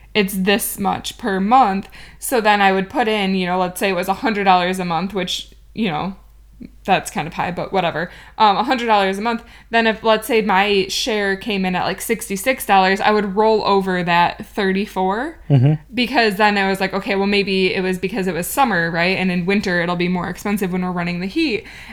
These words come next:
Speaker 1: And then I wouldn't, like, allow myself to cash out unless I rolled over, like, like, if I would have rolled over, like, a hundred and thirty dollars, I was, I would have been like, Okay, I can take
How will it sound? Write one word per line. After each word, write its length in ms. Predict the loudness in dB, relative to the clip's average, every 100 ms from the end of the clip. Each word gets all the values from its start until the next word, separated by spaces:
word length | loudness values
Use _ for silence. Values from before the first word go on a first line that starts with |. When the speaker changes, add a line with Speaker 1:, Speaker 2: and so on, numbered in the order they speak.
| 0
Speaker 1:
And 180 | 2 4
then 140 | 2
I 160 | 2 0
wouldn't, 380 | 0 -4 -4
like, 220 | -2 -2 0
allow 300 | 0 2 2
myself 420 | 0 -2 -2 -4
to 80 | -6
cash 440 | -8 -2 -2 -2 -6
out 300 | -2 -2 -2
unless 360 | -6 -4 -4 -2
I 120 | -4
rolled 300 | -2 -4 -4
over, 360 | -6 -6 -6 -8
like, 320 | -10 -12 -16 -20 -20 -6
like, 120 | -4
if 80 | 2
I 80 | 2
would 120 | 4
have 120 | 0
rolled 220 | 0 0
over, 220 | -2 -2 -4
like, 160 | -4
a 80 | -6
hundred 420 | -6 -2 0 0
and 140 | -2 -2
thirty 260 | -2 0
dollars, 500 | 0 0 -2 -6 -8 -4
I 60 | -2
was, 160 | -2 -2
I 80 | 0
would 100 | 0
have 60 | -2
been 120 | -6
like, 180 | -4 -2
Okay, 280 | -2 -2
I 120 | -6 -6
can 160 | -6
take 340 | -4 -4 -6